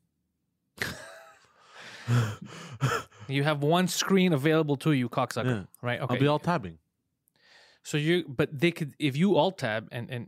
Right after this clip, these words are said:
Speaker 1: Oh,
Speaker 2: s-
Speaker 1: they, they, they won't see my desktop screen. They can only see the video game.
Speaker 2: Okay, that's what I'm saying. 'Cause,
Speaker 1: Yeah,
Speaker 2: 'cause
Speaker 1: yeah, no,
Speaker 2: or
Speaker 1: no, no,
Speaker 2: else,
Speaker 1: I, I double checked that.
Speaker 2: or else
Speaker 1: Yeah,
Speaker 2: it's
Speaker 1: yeah.
Speaker 2: gonna be jarring for them 'cause all they're gonna keep, keep seeing is, like, just damn, damn, this
Speaker 1: Yeah,
Speaker 2: is
Speaker 1: yeah, no,
Speaker 2: screen
Speaker 1: no, no,
Speaker 2: going
Speaker 1: no,
Speaker 2: on.
Speaker 1: no. I made sure that that does not happen. I,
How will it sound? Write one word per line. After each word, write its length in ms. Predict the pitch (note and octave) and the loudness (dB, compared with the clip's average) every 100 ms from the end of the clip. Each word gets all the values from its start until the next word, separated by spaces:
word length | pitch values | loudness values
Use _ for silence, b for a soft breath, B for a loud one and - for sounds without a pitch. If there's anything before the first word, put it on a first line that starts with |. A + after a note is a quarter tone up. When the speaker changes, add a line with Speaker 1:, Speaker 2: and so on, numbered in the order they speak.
| - | 0
Speaker 1:
Oh, 60 | F#3+ | 2
Speaker 2:
s- 80 | E3+ | 4
Speaker 1:
they, 120 | F3 | 2
they, 200 | D3 D#3+ | 2 0
they 140 | D3 E3 | 2 2
won't 200 | F#3+ - | 2 -2
see 420 | - D3 F3+ E3 | -4 -2 -2 0
my 180 | C3+ B2 | 0 -2
desktop 420 | A2 C#3+ - A2+ | 0 0 0 -2
screen. 160 | - A2+ | -2 -4
They 80 | A#2 | -4
can 140 | B2+ | -2
only 160 | C3+ C#3 | -2 -2
see 180 | - B2 | -4 -4
the 80 | G2+ | -4
video 220 | A#2 G#2+ | -2 -2
game. 200 | F2+ - - | -6 -14 -6
Speaker 2:
Okay, 220 | D3+ E3 C3+ | -4 -2 0
that's 140 | C3+ | 0
what 80 | D3+ | -2
I'm 60 | |
saying. 220 | A#2+ C#3+ A#2+ | 0 -2 0
'Cause, 160 | C3+ | 2
Speaker 1:
Yeah, 120 | E3 | 4
Speaker 2:
'cause 60 | F#3+ | 4
Speaker 1:
yeah, 40 | E3 | 4
no, 100 | G3+ | 4
Speaker 2:
or 40 | |
Speaker 1:
no, 40 | - | 4
no, 60 | F#3+ | 4
Speaker 2:
else, 80 | |
Speaker 1:
I, 160 | D#3 D3 | 4 4
I 40 | D3+ | 2
double 280 | C#3 G3 F#3+ | 2 2 2
checked 260 | F#3 - | 0 2
that. 100 | C3+ | 2
Speaker 2:
or 60 | D3 | 4
else 120 | E3+ | 4
Speaker 1:
Yeah, 100 | F3+ | 4
Speaker 2:
it's 80 | C#3 | 2
Speaker 1:
yeah. 40 | D#3+ | 2
Speaker 2:
gonna 120 | C#3+ | 0
be 120 | D3 | 0
jarring 420 | A#2+ D3 D#3+ D3 | 0 2 2 0
for 160 | C#3+ B2+ | 0 -2
them 140 | B2 | -2
'cause 160 | A#2 A#2 | -4 -2
all 160 | C3+ D3 | 0 2
they're 100 | D3+ | 2
gonna 180 | C3+ | 0
keep, 260 | - - - | -4 -10 -8
keep 200 | D#3 C3 | -6 -4
seeing 340 | - C#3+ D3 C3 | -2 0 0 -2
is, 140 | A#2+ | -4
like, 120 | A#2+ | -4
just 160 | B2 - | -4 -2
damn, 220 | D3+ A#2 G#2+ | -2 -4 -4
damn, 220 | C#3+ C3+ | -4 -2
this 100 | C#3 | 2
Speaker 1:
Yeah, 80 | G#3+ | 4
Speaker 2:
is 60 | B3 | 6
Speaker 1:
yeah, 60 | B3 | 4
no, 40 | |
Speaker 2:
screen 160 | G#3 A3+ | 4 4
Speaker 1:
no, 100 | A#3 | 4
no, 60 | A#3 | 4
Speaker 2:
going 20 | G#3+ | 4
Speaker 1:
no, 60 | D#3 | 4
Speaker 2:
on. 60 | E3 | 4
Speaker 1:
no. 100 | E3 | 2
I 100 | D#3 | 4
made 240 | G3 A3 | 2 2
sure 260 | - G3 F#3 | 2 2 2
that 180 | D#3 D#3+ | 2 2
that 160 | D#3 | 2
does 160 | D#3 C#3+ | 2 2
not 200 | D#3 C#3+ | 0 2
happen. 460 | D3 C#3+ A2 F#2 - | -2 -4 -8 -12 -8
I, 160 | A#2+ | -6